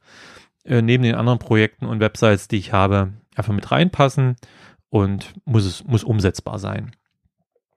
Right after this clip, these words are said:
Die Nische, die ich mir ausgesucht habe, hat unter anderem den Vorteil, dass es dafür viele Produkte aus unterschiedlichen Kategorien gibt.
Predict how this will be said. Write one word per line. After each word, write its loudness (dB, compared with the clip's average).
Die 2
Nische, 4
die 0
ich -4
mir -2
ausgesucht -2
habe, 2
hat -4
unter 2
anderem 0
den 0
Vorteil, 2
dass -2
es -10
dafür 2
viele 0
Produkte 0
aus 0
unterschiedlichen -2
Kategorien 0
gibt. 0